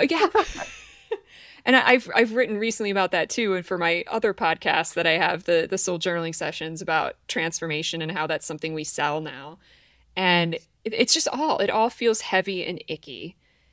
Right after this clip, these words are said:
Speaker 1: And going, even going on social media as a consumer now is just, it's too, it's too much. And so there's, there's
Speaker 2: Yeah.
Speaker 1: both layers. It's us as a creator, but then also how we're, we're able to take it in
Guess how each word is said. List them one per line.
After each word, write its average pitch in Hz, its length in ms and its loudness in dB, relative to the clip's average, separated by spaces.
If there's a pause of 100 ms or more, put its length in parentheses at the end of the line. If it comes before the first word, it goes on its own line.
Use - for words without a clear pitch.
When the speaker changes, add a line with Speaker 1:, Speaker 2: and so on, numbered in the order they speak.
(200)
Speaker 1:
And 165 560 -8 (180)
going, 220 340 0
even 254 260 -4
going 226 200 2
on 202 120 4
social 190 320 0
media 180 340 0
as 175 240 0
a 175 80 -6
consumer 160 720 -6
now - 360 -10
is 151 320 -2
just, - 600 -2 (1120)
it's - 240 -4
too, 165 340 -6
it's - 220 -6
too 190 200 -4
much. - 500 -6
And 170 480 -6
so - 180 -6
there's, 214 220 -4
there's 240 220 2
Speaker 2:
Yeah. - 40 -20
Speaker 1:
both 240 240 2
layers. 170 300 2
It's 165 180 -8
us 214 220 0
as 247 120 -4
a 214 60 -2
creator, 196 800 -2 (600)
but 202 120 -2
then 190 140 0
also 185 380 0
how 180 200 0
we're, 165 220 0 (100)
we're 170 260 -4
able 175 220 -2
to 170 100 -4
take 160 260 -6
it 165 80 -2
in 170 280 -4